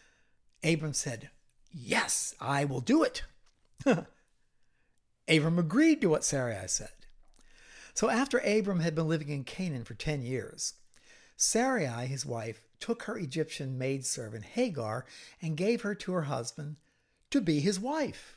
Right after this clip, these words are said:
There we have wife number two. He slept with Hagar, and she conceived. Now,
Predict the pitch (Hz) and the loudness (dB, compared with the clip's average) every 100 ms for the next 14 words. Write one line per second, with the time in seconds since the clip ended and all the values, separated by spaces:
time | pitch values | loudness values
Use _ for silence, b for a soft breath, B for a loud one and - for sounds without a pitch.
0 | - 120 135 160 175 190 214 214 - - | 0 4 6 6 6 6 6 4 4 0
1 | 269 - 339 320 151 - - - _ _ | 0 2 2 2 0 -6 -20 -20 _ _
2 | _ _ _ _ _ _ _ _ _ _ | _ _ _ _ _ _ _ _ _ _
3 | _ _ _ _ _ _ _ 156 - 247 | _ _ _ _ _ _ _ -2 0 0
4 | 247 127 120 98 - - - _ _ _ | -2 -8 -8 -10 -14 -20 -20 _ _ _
5 | _ _ _ _ _ _ - 147 151 - | _ _ _ _ _ _ -2 0 0 -2
6 | 139 - 139 - 110 139 139 - _ _ | -2 -2 0 0 -2 -12 -20 -20 _ _
7 | _ _ b b b b b b b - | _ _ b b b b b b b -8
8 | 208 247 | -6 -6